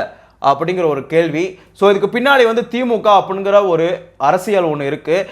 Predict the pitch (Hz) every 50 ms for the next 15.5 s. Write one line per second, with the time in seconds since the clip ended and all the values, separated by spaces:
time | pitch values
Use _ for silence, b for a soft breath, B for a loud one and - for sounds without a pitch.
0 | B B B - 202 196 196 196 214 254 254 254 247 254 262 277 262 233 220 214
1 | 226 240 208 202 202 185 160 - 214 233 254 254 247 240 220 202 190 175 165 156
2 | 160 165 202 226 233 B B B B B B - - 135 139 160 196 190 262 269
3 | 254 247 233 208 190 180 185 202 208 - 185 175 190 202 240 233 220 220 202 175
4 | 165 151 160 160 147 120 - - 135 135 - 180 180 175 170 175 175 156 151 151
5 | 160 156 170 160 160 156 139 147 170 214 202 B B B B B B - - 135
6 | 135 135 135 135 135 135 131 131 127 123 120 - - - _ _ _ _ _ _
7 | _ _ _ _ _ - 226 277 294 302 294 - 254 233 220 220 226 220 226 208
8 | 196 196 202 190 185 208 262 269 - 165 160 165 180 214 220 196 196 190 156 151
9 | 170 180 180 165 160 165 165 165 156 151 170 175 165 160 151 - 143 139 175 226
10 | - - 151 147 - 151 135 131 131 131 127 127 113 147 165 165 202 202 196 196
11 | 196 214 190 - 165 170 165 165 170 180 175 160 147 147 156 156 147 147 147 151
12 | 139 147 147 127 131 135 170 214 220 B B B B B _ _ 226 247 277 254
13 | 247 240 185 180 214 233 254 208 - - 127 131 143 165 170 170 165 160 135 143
14 | 151 156 143 139 131 135 160 202 - - 143 127 127 151 175 175 151 156 156 151
15 | 127 - 147 135 143 147 143 143 170 220